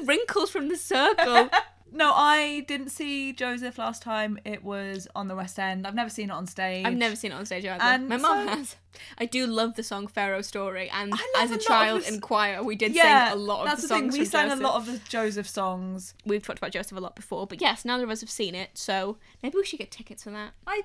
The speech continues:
Speaker 2: we probably should,
Speaker 1: I
Speaker 2: shouldn't we?
Speaker 1: don't like to give Andrew Lloyd Webber any money if I can help it, but
Speaker 2: He's got enough.
Speaker 1: he's got enough. Um,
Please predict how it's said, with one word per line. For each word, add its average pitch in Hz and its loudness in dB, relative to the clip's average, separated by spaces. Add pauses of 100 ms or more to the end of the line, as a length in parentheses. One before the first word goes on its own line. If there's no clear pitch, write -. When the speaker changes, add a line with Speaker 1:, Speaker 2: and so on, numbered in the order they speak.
Speaker 2:
we 262 -6
probably 202 -6
should, 170 -8
Speaker 1:
I 220 6
Speaker 2:
shouldn't 214 0
we? - -4
Speaker 1:
don't 247 2
like 208 -2
to 233 -10
give 202 -2
Andrew 190 -8
Lloyd 185 -8
Webber 175 -10
any 185 -10
money 190 -10
if 190 -8
I 190 -8
can 208 -10
help 214 -10
it, 185 -10
but 170 -6
Speaker 2:
He's - -14
got 185 -6
enough. 190 -6 (340)
Speaker 1:
he's - -8
got 320 -4
enough. 240 -2 (160)
Um, 240 0